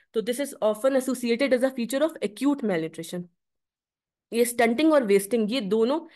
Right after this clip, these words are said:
मरासमस में ज्यादा होती हैं as compare to क्वाशरकोर। Although variants such as marasmic kwashiorkor have been described। अब marasmic, marasmic kwashiorkor में क्या होगा? क्वाशरकोर का एडिमा होगा और स्टंटिंग होगी मरासमस की।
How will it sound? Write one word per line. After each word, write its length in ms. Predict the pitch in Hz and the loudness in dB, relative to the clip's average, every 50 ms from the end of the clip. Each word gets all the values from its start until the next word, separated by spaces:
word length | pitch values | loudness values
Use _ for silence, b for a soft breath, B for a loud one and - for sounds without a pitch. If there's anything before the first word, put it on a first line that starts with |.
| B B B B | B B B B
मरासमस 520 | 208 208 208 214 208 220 226 285 311 311 320 | -4 0 2 2 2 0 0 -2 -4 -2 -2
में 80 | 320 | -4
ज्यादा 320 | 269 208 208 180 180 180 254 | -2 0 -2 -2 0 0 0
होती 300 | 285 302 302 302 302 302 | 0 0 -2 -4 -4 -2
हैं 180 | 311 311 277 | 0 0 0
as 100 | 247 247 | 0 0
compare 380 | - 254 233 208 233 226 226 220 | -2 -6 -4 -2 -2 -2 -2 -2
to 100 | 302 302 | -6 -6
क्वाशरकोर। 760 | 254 214 180 170 175 - - 208 185 180 - 165 139 147 - _ _ _ _ _ _ _ _ _ _ _ _ _ _ _ _ _ _ - | -6 -4 -4 -4 -6 -6 -6 -8 -8 -4 -4 -4 -4 -4 -8 _ _ _ _ _ _ _ _ _ _ _ _ _ _ _ _ _ _ -2
Although 320 | 175 208 226 226 311 320 285 | 0 0 0 2 0 0 0
variants 360 | 247 247 240 285 320 330 294 | 2 0 0 0 0 0 0
such 180 | 285 285 294 302 | -2 -2 -2 -4
as 120 | 277 247 | -2 -2
marasmic 420 | 208 190 180 196 - - 277 302 302 - | -2 0 -2 -2 -4 -4 -6 -6 -4 -2
kwashiorkor 520 | 240 214 202 214 220 262 240 247 269 277 | -2 0 0 -2 -2 -6 -4 -2 0 0
have 200 | 254 247 220 190 | 0 0 -2 -2
been 140 | 180 202 208 | -2 -2 -2
described। 440 | 190 196 202 202 185 160 143 - - _ - - | -2 -4 -6 -6 -8 -8 -8 -10 -12 _ -8 -6
अब 140 | 214 220 208 | -2 -2 0
marasmic, 680 | 208 208 208 214 214 - 269 269 269 277 285 - - | 0 0 0 -2 -4 -8 -6 -4 -4 -4 -6 -6 -4
marasmic 520 | 202 208 196 202 196 202 208 - 277 302 302 - - | -4 0 0 0 0 0 -2 -4 -6 -6 -6 -4 -2
kwashiorkor 560 | 247 220 214 214 220 - 302 285 302 302 294 294 | 0 0 2 0 0 -2 -6 -4 -2 -2 0 0
में 120 | 302 302 | -2 -2
क्या 140 | 302 302 285 | 0 0 0
होगा? 260 | 285 285 233 269 277 277 B B B B B B | 0 0 0 -2 -4 -4 B B B B B B
क्वाशरकोर 580 | 247 226 220 220 220 - 302 294 302 302 294 | -2 0 0 0 0 -2 -6 -4 -2 -2 -2
का 140 | 302 311 320 - - | 0 -2 -4 -2 -2
एडिमा 280 | 185 180 202 202 254 | -4 -2 -2 0 0
होगा 340 | 294 302 302 302 247 294 294 294 B B B B B | 0 0 -2 -2 -2 -2 -4 -4 B B B B B
और 120 | - 214 233 | -2 -2 -2
स्टंटिंग 540 | 233 - - 247 233 240 226 302 302 311 | -2 -2 0 2 2 2 2 2 0 2
होगी 260 | 269 269 254 214 262 262 | 2 0 -2 0 0 0
मरासमस 520 | 226 185 170 165 170 - 214 202 190 202 | 0 0 0 0 -2 -4 -6 -6 -6 -8
की। 200 | - - 170 - | -12 -20 -20 -20